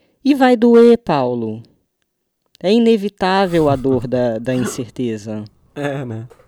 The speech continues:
Speaker 1: É inevitável.
Speaker 2: É, tem que tentar, tentar dar um jeito de ser,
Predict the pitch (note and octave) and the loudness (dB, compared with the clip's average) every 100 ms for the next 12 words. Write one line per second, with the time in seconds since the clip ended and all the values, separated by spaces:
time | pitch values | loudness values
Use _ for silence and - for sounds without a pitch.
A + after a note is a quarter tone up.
0 | - B3 C4+ B3+ G#3+ - G3+ G#3 F3 B2 | -6 -2 0 0 -2 -6 -4 0 0 -2
1 | G#2 - F3 D3+ F3 C#3+ D3+ C#3+ D#3 D#3+ | -6 -6 -6 -6 -8 -8 -8 -6 -6 -6
2 | D#3+ D3 D3+ - - - D#3+ D3+ C#3+ B2+ | -6 -6 -8 -8 -12 -6 -4 -2 -4 -6